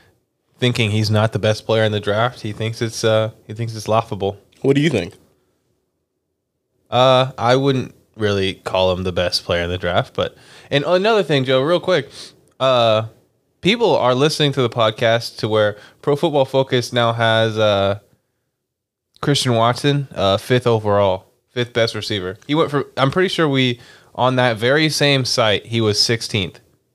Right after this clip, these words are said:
Speaker 1: Now he's
Speaker 2: Crazy.
Speaker 1: fifth. Mm, okay. Like, they're not listening to the podcast.
Speaker 2: Right, yeah. I mean, we've been talking about him. Griffin, you brought him up a,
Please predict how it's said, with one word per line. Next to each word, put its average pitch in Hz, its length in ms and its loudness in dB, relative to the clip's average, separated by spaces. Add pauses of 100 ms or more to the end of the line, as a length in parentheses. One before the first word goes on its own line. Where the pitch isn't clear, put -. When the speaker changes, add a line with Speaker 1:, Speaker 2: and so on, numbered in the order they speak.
(420)
Speaker 1:
Now 107 100 -2
he's 104 120 2
Speaker 2:
Crazy. 98 180 2
Speaker 1:
fifth. - 260 -6 (600)
Mm, 98 260 -6
okay. 82 400 -4 (120)
Like, 101 160 -4
they're 113 120 2
not 101 180 0
listening 98 300 -2
to 95 60 -6
the 90 100 -4
podcast. - 460 -8
Speaker 2:
Right, 123 440 -2
yeah. 113 380 0 (120)
I 147 40 -8
mean, 156 160 2
we've 180 120 2
been 165 200 0
talking 127 340 -2
about 117 260 0
him. 110 140 -6
Griffin, 135 260 0
you 156 100 2
brought 135 260 2
him 120 140 0
up 120 160 2
a, 113 160 -6